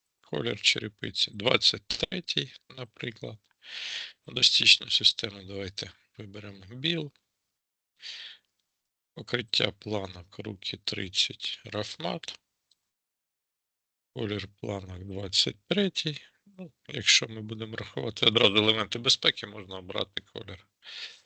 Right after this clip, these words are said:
елементів безпеки. <clears throat> Все. Продукт ми вибрали.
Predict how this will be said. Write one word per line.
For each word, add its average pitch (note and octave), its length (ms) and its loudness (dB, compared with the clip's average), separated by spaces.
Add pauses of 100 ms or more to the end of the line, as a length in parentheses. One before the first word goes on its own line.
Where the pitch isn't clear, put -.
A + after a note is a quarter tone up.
(420)
елементів F#2+ 560 0
безпеки. - 640 -6
<clears throat> - 1500 -2
Все. - 320 8 (680)
Продукт G#2+ 680 -4 (120)
ми G2 160 -4
вибрали. C#3 600 2